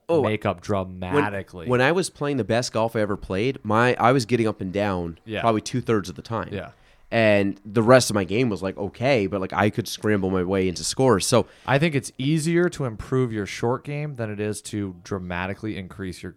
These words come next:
Speaker 2: greens in regulation on a consistent basis. Don't you think?
Speaker 1: It, yeah, it, your lowest hanging fruit in golf is your short game.
Speaker 2: Right.
Speaker 1: So if you, like, again, going back to, like, the eighty twenty, if you per-, spend eighty percent or twenty percent of your time, or eighty percent of your
Speaker 2: On short
Speaker 1: time
Speaker 2: game.
Speaker 1: on that twenty part of your short game, um,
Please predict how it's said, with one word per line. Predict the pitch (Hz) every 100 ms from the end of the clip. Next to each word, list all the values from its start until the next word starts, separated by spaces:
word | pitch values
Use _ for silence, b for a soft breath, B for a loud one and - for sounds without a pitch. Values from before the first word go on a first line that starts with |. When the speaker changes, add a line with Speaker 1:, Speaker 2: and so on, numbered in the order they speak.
| _
Speaker 2:
greens | - 98 85
in | 85
regulation | 85 82 82 82 - 82
on | 80
a |
consistent | - - 65 - 58
basis. | 57 - - - _ _ _ _ - b b b b b _
Don't | - 101
you | 98
think? | 107 156
Speaker 1:
It, | - _
yeah, | 170 151 160
it, | 143 156
your | 156 147
lowest | 147 180 185
hanging | 170 147 127
fruit | - 131
in | 101
golf | 98 95
is | 90
your |
short | - 90 -
game. | 58 - -
Speaker 2:
Right. | 113 90 -
Speaker 1:
So | - 123
if | 110 139
you, | 135
like, | 120 107
again, | 104 110 98
going | 104
back | 104 -
to, |
like, | 104 -
the | 95
eighty | 101 113
twenty, | 143 143 110
if | 95 113
you | 98
per-, | 104
spend | - 120 107
eighty | 107
percent | 107 - 117 107 -
or | 101
twenty | - 123
percent | 110 131 113
of |
your | 95
time, | - 117 92 87 -
or | 113
eighty | 131
percent | 110
of |
your | 135
Speaker 2:
On | 101
short |
Speaker 1:
time | 117
Speaker 2:
game. | 110
Speaker 1:
on |
that | 98 -
twenty | 113 104
part | 104 104 92
of | -
your | -
short | - 127
game, | 90 82 - b b b b b -
um, | 107 95 87